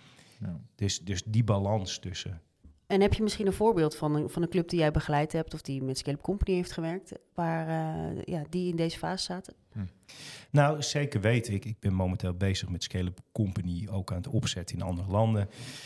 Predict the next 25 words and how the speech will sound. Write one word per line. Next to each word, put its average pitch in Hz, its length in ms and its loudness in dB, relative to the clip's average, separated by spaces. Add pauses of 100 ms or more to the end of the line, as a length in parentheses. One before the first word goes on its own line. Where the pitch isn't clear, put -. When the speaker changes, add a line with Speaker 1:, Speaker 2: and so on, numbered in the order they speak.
(160)
Speaker 2:
En 113 100 2
we 98 60 4
hebben 95 180 2
op 95 80 -2
dit 104 100 6
moment 98 200 2
een 98 100 0
opdracht 98 380 0
in 87 80 -2
Zuid-Afrika 95 680 -2
waarbij 92 280 -4
een 90 80 -4
partij 95 380 0
naar, 92 260 -2
naar - 100 -6
vier 98 380 0 (100)
landen 98 360 2
toegegaan 95 500 -2
is 95 140 -4
en 98 80 2
heel 104 120 6
erg 101 140 0
bezig 107 340 2
is 98 160 -2
met 95 220 -2